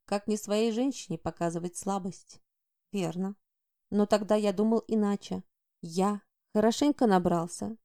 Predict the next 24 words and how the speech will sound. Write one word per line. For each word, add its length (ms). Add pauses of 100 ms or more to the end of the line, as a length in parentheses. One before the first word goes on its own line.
хотя 280
обычно 400
не 160
напиваюсь 500
в 100
одиночестве 600
в 80
номерах 400
отелей. 420 (720)
Хотел 280
проваляться 540
до 120
самого 360
утра, 460
пока 220
не 140
придёт 320
время 320
лететь 340
домой. 400 (600)
Но 160
мне 240
написала 580
Сьюзен. 560